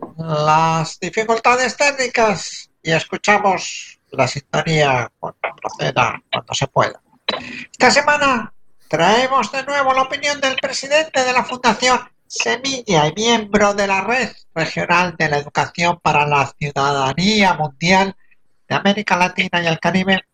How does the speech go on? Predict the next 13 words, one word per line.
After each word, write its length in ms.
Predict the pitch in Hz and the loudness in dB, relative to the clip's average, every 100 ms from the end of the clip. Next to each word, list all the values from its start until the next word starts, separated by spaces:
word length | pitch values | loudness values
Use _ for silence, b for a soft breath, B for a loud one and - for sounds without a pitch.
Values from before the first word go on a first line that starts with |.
| _ - _ _ | _ -20 _ _
Marcelo 720 | - 185 - - 233 214 196 190 | 0 2 2 4 4 6 2 0
Trivelli, 600 | - 196 143 101 101 - _ - _ - _ _ _ - | -2 0 0 -2 -12 -16 _ -20 _ -20 _ _ _ -8
que 140 | - | -2
a 80 | 123 | 0
través 300 | 123 151 196 | 2 2 4
de 80 | 233 | 2
la 60 | |
agencia 400 | 226 226 269 - | 0 -2 -6 0
de 80 | 240 | 0
noticias 540 | 240 240 240 220 226 - | 2 0 -2 0 -2 0
Presenza 720 | 233 208 269 277 - 226 220 - _ _ _ _ - | -2 0 0 -2 0 0 0 -6 _ _ _ _ -4
nos 160 | 127 120 | -2 -2
dice: 400 | 123 - - 92 | -4 -8 -4 -6